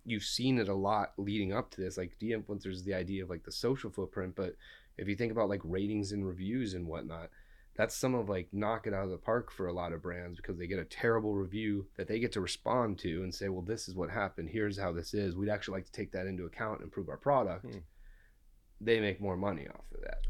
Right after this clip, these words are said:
Speaker 2: Do you think that, uh, speaking on reviews, if a brand has, let's call it a hundred reviews and they're one through five star, a hundred reviews, you got ninety-five five stars and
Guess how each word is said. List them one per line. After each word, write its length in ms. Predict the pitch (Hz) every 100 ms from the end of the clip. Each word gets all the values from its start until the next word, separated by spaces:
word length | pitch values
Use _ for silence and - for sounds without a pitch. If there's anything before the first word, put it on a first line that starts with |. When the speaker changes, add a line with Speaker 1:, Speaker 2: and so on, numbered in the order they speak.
| -
Speaker 2:
Do 80 | 117
you 60 | 117
think 200 | 127 107
that, 240 | 104 98
uh, 440 | 92 90 90 90 92 -
speaking 420 | - - 104 95 98
on 80 |
reviews, 580 | 92 90 80 92 92 85
if 120 | 82
a 60 | 90
brand 400 | 82 92 92 90
has, 720 | 92 90 87 87 85 - - - - - - -
let's 120 | -
call 200 | 107 98
it 40 |
a 60 | 85
hundred 340 | 92 98 82
reviews 420 | 87 82 90 82 - -
and 180 | 80 85
they're 520 | 82 80 80 82 - - - - - - -
one 220 | 87 85
through 140 | 87
five 280 | - 76 78
star, 320 | - 78 67 - - - - - -
a 60 | -
hundred 280 | 110 107 107
reviews, 340 | 95 101 87
you 60 | 92
got 180 | 85
ninety-five 1000 | 82 95 95 95 101 101 - 98 95 92
five 320 | - 98 92 92
stars 380 | - 95 92
and 140 | 87